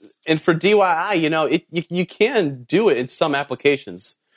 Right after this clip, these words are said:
Uh, not, I mean, not everybody, yet you don't have to have professionally done all the time, obviously. Um, for s-, if you're just doing a simple, like, say, if you're a nonprofit,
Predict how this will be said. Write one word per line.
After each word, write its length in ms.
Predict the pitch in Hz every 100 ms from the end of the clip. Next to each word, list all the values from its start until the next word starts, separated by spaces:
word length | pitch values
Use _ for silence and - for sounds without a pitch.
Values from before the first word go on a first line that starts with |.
| _ _
Uh, 220 | - 104
not, 260 | 110 147 90
I 20 |
mean, 300 | 127 120 104 -
not 380 | 117 131 147 -
everybody, 520 | 131 139 123 127 117
yet 300 | 113 127 135
you 80 | 151
don't 120 | 147
have 360 | - 160 156 -
to 80 | 147
have 180 | 139
professionally 560 | - 131 - 135 127 120
done 300 | 107 123 110
all 260 | - 120 104
the 60 |
time, 340 | 98 - 104 92
obviously. 520 | 98 95 - 85 87 _ _ _ _ -
Um, 540 | - 113 107 98 95 - _ _ -
for 140 | 143
s-, 240 | 139 - - _ _ -
if 240 | 127 -
you're 220 | 147 165
just 240 | 151 135 123
doing 240 | 143 143
a 60 | 127
simple, 440 | - 143 131 131
like, 240 | 120 107 101
say, 160 | - 143
if 120 | -
you're 100 | 170
a 40 |
nonprofit, 640 | 135 120 - 117 120 101